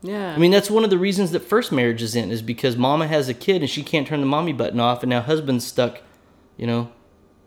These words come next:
Speaker 2: jerking off in the bathroom four nights a week.
Speaker 1: <laughs> Right, yeah.
Speaker 2: So you're gonna
Speaker 1: Mm-hmm.
Speaker 2: be in the same boat if Lioness and her cubs are taking priority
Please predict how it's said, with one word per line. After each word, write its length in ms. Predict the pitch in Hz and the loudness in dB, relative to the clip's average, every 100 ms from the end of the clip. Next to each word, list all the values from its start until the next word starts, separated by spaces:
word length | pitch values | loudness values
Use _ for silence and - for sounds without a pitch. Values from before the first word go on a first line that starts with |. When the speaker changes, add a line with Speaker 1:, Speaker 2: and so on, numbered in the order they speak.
| _ _ _ _ - | _ _ _ _ -6
Speaker 2:
jerking 320 | 123 143 156 | 0 2 2
off 180 | 139 135 | 2 2
in 60 | |
the 80 | 135 | 0
bathroom 540 | 139 151 151 120 113 - | 2 2 0 0 -2 -4
four 260 | - - 123 | -6 2 4
nights 240 | 120 117 117 | 4 0 -2
a 40 | |
week. 340 | 113 170 - 262 | 0 0 0 -6
Speaker 1:
<laughs> 40 | - 277 - | -6 -8 -2
Right, 540 | 214 180 180 214 - | 0 2 0 -4 -6
yeah. 380 | 202 190 160 175 - - - | -2 -2 -2 -6 -14 -14 -6
Speaker 2:
So 560 | - 135 123 117 113 | 4 8 10 8 6
you're 240 | 107 143 156 | 2 2 4
gonna 160 | 160 | 2
Speaker 1:
Mm-hmm. 60 | 147 | 2
Speaker 2:
be 100 | 170 | 2
in 80 | 156 | 2
the 60 | |
same 340 | - 147 131 117 | 0 -2 -2 0
boat 480 | 156 160 123 - - _ _ _ | 2 4 4 0 -12 _ _ _
if 400 | - 127 107 - _ _ _ - | -4 -2 -4 -10 _ _ _ -16
Lioness 640 | 113 135 139 135 143 139 135 | -2 0 2 4 2 0 -4
and 80 | |
her 100 | 123 | -4
cubs 500 | 117 - 175 143 127 | -6 -2 4 6 4
are 80 | 123 | -2
taking 300 | 120 127 120 | -2 -2 -2
priority 680 | 117 120 139 147 117 123 | -2 0 2 2 2 -2